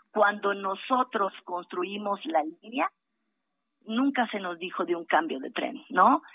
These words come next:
El tren llegó cuando nosotros ya estábamos construidos. Y yo te quiero decir, Jesús Martín, que cómo explicas que cuando tú entras a la línea doce hay un tramo aproximado de once a doce metros sin utilizar,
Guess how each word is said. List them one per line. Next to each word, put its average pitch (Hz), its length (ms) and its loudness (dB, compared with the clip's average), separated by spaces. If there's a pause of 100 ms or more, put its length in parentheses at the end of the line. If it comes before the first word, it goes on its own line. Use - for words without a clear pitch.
(160)
El 190 200 2
tren 226 280 0
llegó 208 360 4
cuando 185 300 0
nosotros 214 400 -6
ya 208 80 2
estábamos 185 560 -2
construidos. 196 680 -4
Y 220 80 -6
yo 254 300 2
te 262 100 -2
quiero 247 280 4
decir, 220 340 -4
Jesús 196 360 -8
Martín, 208 380 0 (460)
que 190 340 2
cómo 233 320 4
explicas 202 760 0 (100)
que 175 100 -6
cuando 175 360 -2
tú 214 180 0
entras 202 420 2
a 175 120 6
la 165 100 4
línea 190 400 -2
doce 196 460 -2 (320)
hay 208 260 4
un 214 240 -2
tramo 196 420 6
aproximado 185 800 2
de 160 300 -6
once 202 340 -2
a 175 80 4
doce 185 320 -2
metros 175 400 -6
sin 175 180 -10
utilizar, 180 640 0